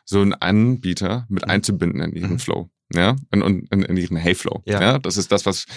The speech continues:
Speaker 1: was du machen kannst. Natürlich siehst du so einen leichten Conversion Rate Decrease, weil du
Speaker 2: Mhm.
Speaker 1: halt weniger, ich sag mal, Fake Leads hast.
Speaker 2: Ja.
Speaker 1: Aber am Ende des Tages möchtest du ja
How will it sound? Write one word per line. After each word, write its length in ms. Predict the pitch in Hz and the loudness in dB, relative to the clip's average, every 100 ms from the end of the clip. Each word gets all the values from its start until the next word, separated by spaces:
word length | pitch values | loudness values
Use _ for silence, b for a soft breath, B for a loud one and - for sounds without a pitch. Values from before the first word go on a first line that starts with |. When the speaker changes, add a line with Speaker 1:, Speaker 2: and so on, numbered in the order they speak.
| B B B | B B B
Speaker 1:
was 140 | 104 | -6
du 80 | - | -2
machen 200 | 92 110 | -2 -2
kannst. 140 | 123 95 | -4 -2
Natürlich 440 | 92 - 135 127 | 0 2 2 2
siehst 160 | - - | -4 -6
du 20 | |
so 120 | 90 | -4
einen 100 | 90 | 0
leichten 480 | 85 85 107 - - | 0 2 2 0 -4
Conversion 540 | - - 92 101 107 107 | -4 -4 2 2 2 -2
Rate 200 | 110 113 | -2 -4
Decrease, 280 | - - - | -4 -6 0
weil 80 | 90 | 0
du 80 | 107 | 2
Speaker 2:
Mhm. 40 | |
Speaker 1:
halt 160 | 110 92 | 2 2
weniger, 400 | 90 82 80 - | 2 2 -2 -4
ich 60 | |
sag 100 | - | -6
mal, 80 | 78 | -6
Fake 320 | - 92 98 | -2 -2 -2
Leads 240 | 113 113 - | -2 -2 -2
hast. 240 | 127 - | -4 -4
Speaker 2:
Ja. 100 | 95 | -2
Speaker 1:
Aber 120 | 90 | 2
am 100 | 95 | 2
Ende 140 | 98 107 | 2 0
des 80 | 101 | 0
Tages 320 | 107 107 101 | -2 -2 0
möchtest 340 | 107 - - | -4 -4 -8
du 40 | 92 | 0
ja 220 | 87 | 0